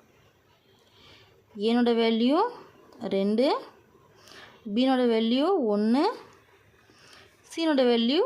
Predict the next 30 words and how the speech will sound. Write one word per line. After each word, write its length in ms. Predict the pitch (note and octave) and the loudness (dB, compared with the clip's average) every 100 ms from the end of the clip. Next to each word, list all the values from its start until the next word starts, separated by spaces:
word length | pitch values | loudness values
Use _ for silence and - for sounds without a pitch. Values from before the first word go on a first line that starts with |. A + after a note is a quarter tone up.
| G#4+ B3 | -2 -2
ஒன்று. 240 | G#3 G3+ - - - - | -2 -2 -6 -12 -20 -8
எடுத்து 240 | A#3 A#3 A#3+ | -8 -2 -2
எழுதியாச்சா? 480 | A#3 A#3+ A#3 A#3 B3 G#3 G3 - - - - - - - - - - | 0 0 -2 -2 -2 -2 -4 -10 -20 -20 -20 -20 -20 -20 -20 -20 -20
இப்போ 160 | _ - | _ -6
இதை 80 | A#3+ | -4
அப்ளை 200 | A3+ C#4+ D#4 | -4 -6 -2
பண்ணும்போது 280 | C4+ B3 A#3+ | 0 2 2
பாருங்கள், 320 | A3 A3+ D#4+ A#3 | 0 0 0 0
பின்ற 240 | A#3+ C4+ B3+ A#3+ | 0 0 0 0
தவிர 160 | A#3+ A3 | 0 2
ஒன்று 160 | A3+ A#3 | 2 0
இருக்கா? 240 | A3+ B3 A#3+ G3 G3 - - - - - | 0 0 0 0 -6 -12 -20 -20 -20 -14
அப்போ 140 | G3 A3 G3+ | -6 0 2
ஒன்று 180 | G#3+ C#4+ D4+ | 2 0 -2
ஸ்கொயர் 460 | - G3 G#3 D#4+ E4+ A#3+ | -4 -2 0 -2 -2 -4
மைனஸ் 420 | G3 G3+ A#3 E4+ - A3 | -2 -2 -2 -4 -6 -4
நாலு, 360 | F#3+ G3+ A3 C#4+ B4 - - - - - A#3+ | -2 -2 0 0 -2 -10 -20 -20 -20 -12 -2
ஏன்ற 200 | B3+ C4+ C4+ | 0 0 0
தவிர 160 | B3+ B3+ A3+ | 0 0 0
ரெண்டு 160 | A3+ | 0
இருக்குது. 340 | A3 G3+ B3 A#4 - | 0 0 -2 -2 -8
இப்போ 140 | - G#3 G3+ | -12 -4 -2
ரெண்டு 260 | G#3 A#3 D#4 C#5+ - - _ _ A#3+ | 0 0 -2 -4 -14 -20 _ _ -4
into 260 | C4 D4+ G4+ G4+ | -2 0 0 -2
சின்ற 260 | C#4+ C#4+ C4+ B3+ | -2 0 0 0
தவிர 180 | A#3 D#4+ B3+ | 0 0 0
ஒன்று 160 | G#3+ G#3 | 0 0
இருக்குது. 300 | F#3+ F#3 - - - - - - | 0 -4 -8 -14 -20 -20 -20 -20
அப்ளை 200 | - C4 C4 | -12 -6 -2
பண்ணியாச்சா? 440 | B3+ B3 A#3 C4+ | 0 0 -2 -2